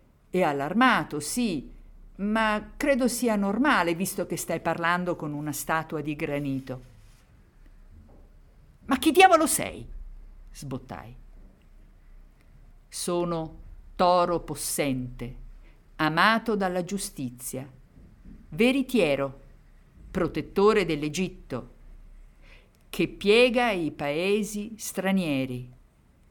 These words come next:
ricco di anni, grande di vittorie,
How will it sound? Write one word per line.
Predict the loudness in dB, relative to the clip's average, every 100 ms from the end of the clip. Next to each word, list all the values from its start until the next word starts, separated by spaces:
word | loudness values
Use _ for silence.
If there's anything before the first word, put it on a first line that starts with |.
| _ -14
ricco | -2 2 2 0 -2 2
di | 2
anni, | 2 0 -2 -6 -10 -16 -20
grande | -10 -2 4 6 6 6 4 2
di | 0
vittorie, | -4 -6 -2 0 0 -4 -6 -8